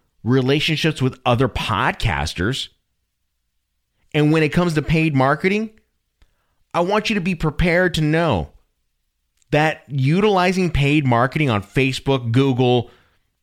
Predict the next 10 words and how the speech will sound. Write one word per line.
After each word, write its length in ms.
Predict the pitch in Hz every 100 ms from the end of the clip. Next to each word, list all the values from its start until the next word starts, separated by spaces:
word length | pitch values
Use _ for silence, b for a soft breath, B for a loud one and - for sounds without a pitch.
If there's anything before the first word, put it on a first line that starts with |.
| _ _ -
uh, 140 | 67
Spotify, 680 | - - 143 143 143 131 131
Overcast 760 | 131 131 131 127 117 123 - - _ _ _ _ -
is 100 | 127
gonna 160 | 147 135
cost 320 | 151 143 -
you 60 |
time 480 | 107 - 147 160 165
and 220 | 147 143 143
money, 560 | 160 208 208 123 131